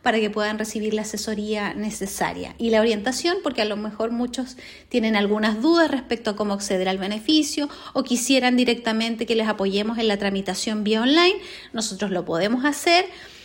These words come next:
Eh, estamos al servicio de la comunidad para est-, en esta materia en particular.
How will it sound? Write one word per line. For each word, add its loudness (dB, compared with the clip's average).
Eh, -2
estamos 0
al -2
servicio 0
de 4
la 4
comunidad 0
para 2
est-, -4
en -2
esta -2
materia 2
en 4
particular. 0